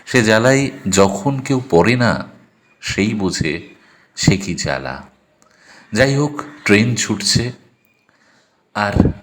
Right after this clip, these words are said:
বারবার মনে পড়ছে সেই গ্রামের কথা। কিন্তু সেটাকে চেপে রেখেও আমি শহরে ছুটছি হাসি মুখে। শুধুমাত্র একটিই আশা,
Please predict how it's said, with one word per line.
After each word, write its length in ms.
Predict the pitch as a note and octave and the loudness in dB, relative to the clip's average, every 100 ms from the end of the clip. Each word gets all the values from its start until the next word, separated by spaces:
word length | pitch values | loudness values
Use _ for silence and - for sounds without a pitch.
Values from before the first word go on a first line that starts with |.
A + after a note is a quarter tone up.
| _ - | _ -2
বারবার 460 | F2+ F2+ G2 G2+ | 0 2 2 0
মনে 180 | F#2+ F#2 | -2 -6
পড়ছে 640 | F#2+ F#2 - - D#2+ D2+ - _ _ _ _ _ | -4 -4 2 2 2 -4 -12 _ _ _ _ _
সেই 220 | - G2+ | -4 -2
গ্রামের 460 | F#2 E2 D2+ D#2 D2+ | -2 -2 -4 -6 -8
কথা। 420 | - - - - _ _ _ _ _ _ _ _ _ _ _ - - - _ - | -10 -2 -4 -4 _ _ _ _ _ _ _ _ _ _ _ -20 -20 -20 _ -8
কিন্তু 200 | C3 D3 | -6 -4
সেটাকে 520 | - B2 B2+ C#3 C#3+ | -4 -4 -4 -2 -4
চেপে 420 | - A2+ A2 A#2+ | 2 2 4 2
রেখেও 640 | G2 F#2 - A#2+ F#2 G2+ - - _ - | 2 2 4 4 2 -2 -12 -20 _ -8
আমি 160 | G2 | -4
শহরে 420 | G2 E2 - E2+ | -4 -4 -2 -4
ছুটছি 720 | E2 - D#2 - G2+ G2 G2 G2 | -2 -6 -6 -4 -2 -2 -4 -6
হাসি 320 | F2+ - - | -6 -6 -10
মুখে। 360 | E2 C#2 - - - _ _ _ _ - - | -12 -12 -14 -18 -18 _ _ _ _ -20 -4
শুধুমাত্র 540 | - C#3 C3 C#3 - | 2 2 4 2 2
একটিই 420 | A2+ G2 - A#2 F#2+ | 2 0 -2 2 2
আশা, 420 | D2+ - D2+ | 2 -2 -4